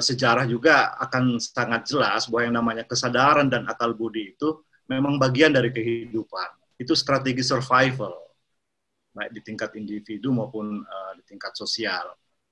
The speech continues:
Jadi, jika selama ini, selama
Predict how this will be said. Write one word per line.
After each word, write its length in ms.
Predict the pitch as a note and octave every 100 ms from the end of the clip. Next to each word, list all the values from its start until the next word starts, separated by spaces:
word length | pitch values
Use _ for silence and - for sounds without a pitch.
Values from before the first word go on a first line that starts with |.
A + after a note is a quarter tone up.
| _ _ _ _ _ _ _ -
Jadi, 340 | B2+ C#3 C3+ - _ _
jika 320 | D#3+ F3+ F3+
selama 400 | E3+ D#3+ D#3 D3+
ini, 320 | D3+ D#3+ D#3+ C#3
selama 720 | E3 E3+ F#3 G3 E3+ C3